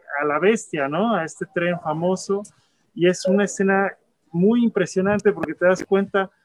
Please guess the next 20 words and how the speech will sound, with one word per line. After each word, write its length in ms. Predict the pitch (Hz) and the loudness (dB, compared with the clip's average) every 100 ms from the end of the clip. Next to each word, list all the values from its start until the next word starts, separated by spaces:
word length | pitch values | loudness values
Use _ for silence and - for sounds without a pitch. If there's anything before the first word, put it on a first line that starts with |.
| _ - | _ -6
de, 300 | 156 160 156 | -4 -4 -6
de, 320 | 151 160 160 143 | -4 -2 -2 -4
de 520 | 156 156 151 147 143 _ _ _ _ _ _ _ | -2 0 2 0 -4 _ _ _ _ _ _ _
la 180 | 160 160 | -2 0
dimensión, 680 | 156 156 156 - 202 208 180 | 2 0 -2 2 4 4 4
¿no? 240 | 175 220 | 2 4
Del 320 | 202 160 135 | 2 2 -4
sacrificio 760 | - 160 160 147 190 190 190 175 | -4 -6 -6 -6 -4 -2 -2 -2
que 80 | - | -2
hacen 320 | 165 - 170 - - _ _ _ - 240 - | -4 -6 -10 -12 -16 _ _ _ -14 -14 -8
los 240 | 156 151 151 | -4 -4 -2
migrantes 440 | 170 185 180 156 | 2 2 0 -12
y 40 | |
refugiados 600 | 156 156 139 165 170 165 | -10 -12 -10 -2 -2 -2
a 40 | 151 | -4
la 160 | 143 | 0
hora 200 | 151 170 | 2 2
de, 260 | 170 151 135 _ | 0 -2 -6 _
de, 120 | 139 | -2
de 280 | 139 139 143 | 0 0 0